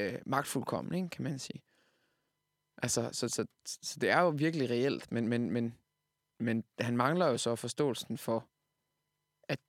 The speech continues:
lige meget hvad, lige meget hvilken intention, der ligger bag, så vil det gå galt. Frodo er ligesom den eneste, lader det til, plus minus, ikke, der har forstået, at lige meget hvilken intention man har, lige meget hvad man ønsker at bruge den her ring til,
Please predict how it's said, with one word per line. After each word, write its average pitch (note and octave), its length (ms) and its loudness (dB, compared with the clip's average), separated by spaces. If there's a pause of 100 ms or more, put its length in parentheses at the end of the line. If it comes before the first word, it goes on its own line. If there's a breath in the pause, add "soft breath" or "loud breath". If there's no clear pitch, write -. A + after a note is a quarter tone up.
(100)
lige B2+ 200 2
meget A#2+ 260 4
hvad, A2+ 240 0 (240)
lige B2 140 2
meget A#2 320 2 (420)
hvilken B2 280 0
intention, A#2 640 -2 (340)
der B2 80 -4
ligger A2+ 240 -2
bag, - 260 -2
så - 140 -4
vil A#2+ 260 -2
det - 80 -6
gå B2 100 -4
galt. A#2+ 320 -8 (960)
Frodo F3 280 4
er F#3 60 8
ligesom F3+ 240 4
den D#3+ 160 6
eneste, D#3 640 4 (300)
lader D3 340 6
det G#2+ 160 -4
til, G2 300 -2 (1300)
plus B2+ 260 -2
minus, C#3+ 360 0
ikke, E3 140 2 (260 loud breath)
der A#2 60 8
har C3 160 6
forstået, C#3 580 4 (120)
at A#2 180 0
lige F3 220 2
meget C#3+ 320 6
hvilken D#3 220 0
intention B2 560 0
man A#2 120 -2
har, - 200 -4
lige C#3+ 180 2
meget C3 200 4
hvad C3 120 4
man C#3+ 120 2
ønsker C3 280 2
at G#2+ 40 -2
bruge A#2+ 180 0
den B2 120 0
her A2+ 140 -2
ring A2 220 -4
til, - 180 -10